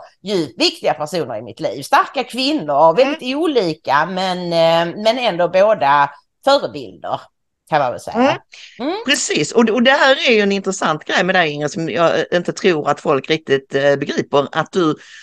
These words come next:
Speaker 2: du kommer ju från <laughs> så kallad sosseadel,
Speaker 1: Mm.
Speaker 2: ehm, då med en farmor i riksdagen. Din lillebror Thomas var ju också engagerad i S S U, ja, det var du också för den delen, men han var ju liksom lite mer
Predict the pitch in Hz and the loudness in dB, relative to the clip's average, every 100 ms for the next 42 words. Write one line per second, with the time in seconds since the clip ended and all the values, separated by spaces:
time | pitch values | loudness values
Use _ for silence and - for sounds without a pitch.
0 | - - 175 311 175 147 240 262 285 160 | -14 -8 -2 0 0 0 -2 0 -2 -2
1 | 156 214 208 202 - 190 147 - 311 - | -4 -4 -4 -4 -2 0 0 -2 -10 -6
2 | - 156 180 156 151 107 143 175 220 196 | -2 0 2 2 0 -2 0 2 2 2
3 | 170 175 - 170 160 156 160 156 _ - | 0 0 0 0 -2 -4 -6 -8 _ -4
4 | 214 170 165 170 180 165 151 160 175 170 | 2 2 2 0 0 0 0 -2 -4 -4
5 | - 160 160 - - - - 196 208 262 | -4 -4 -4 -14 -20 -20 -6 0 4 4
6 | 254 170 170 170 302 175 127 156 - 165 | 4 2 0 0 -6 -2 0 -2 0 0
7 | 160 - 226 - - 151 - 160 160 - | 2 0 -2 -2 0 0 0 -2 -2 -2
8 | 359 202 135 131 143 - 170 143 143 156 | -4 -2 -2 0 0 2 2 2 0 0
9 | 147 143 143 156 226 214 156 143 - 127 | 0 2 0 2 2 2 2 -2 -2 0
10 | 156 143 139 143 147 165 190 143 143 151 | 0 2 0 0 -4 -2 -2 0 0 0
11 | 160 - 156 151 190 226 190 139 | 0 -4 -4 -2 0 2 2 0